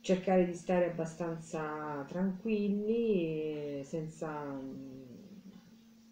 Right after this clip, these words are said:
esagerare. Diciamo che sarà un, un primi tre, quattro mesi abbastanza tranquilli. Tutto dovrebbe andare, sia l'amore che il, che il lavoro che i soldi andranno abbastanza bene da,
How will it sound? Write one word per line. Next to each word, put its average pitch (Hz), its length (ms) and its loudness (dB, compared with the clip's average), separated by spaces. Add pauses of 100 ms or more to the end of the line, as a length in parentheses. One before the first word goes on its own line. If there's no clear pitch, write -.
(400)
esagerare. 175 1500 4
Diciamo 262 300 2
che 208 100 6
sarà 190 400 2
un, 185 500 4
un 185 300 0
primi 240 280 2
tre, 220 180 6
quattro 214 300 0
mesi 214 240 2
abbastanza 180 480 -2
tranquilli. 151 960 -6 (1500)
Tutto 214 320 2
dovrebbe 175 340 4
andare, 165 920 0
sia 175 180 0
l'amore 175 560 4
che 165 100 -4
il, 151 1000 -4
che 170 120 -2
il 175 80 0
lavoro 175 460 2
che 180 100 0
i 214 80 6
soldi 160 400 -2
andranno 147 800 -6
abbastanza 151 500 -8
bene 127 520 -8
da, 127 100 -10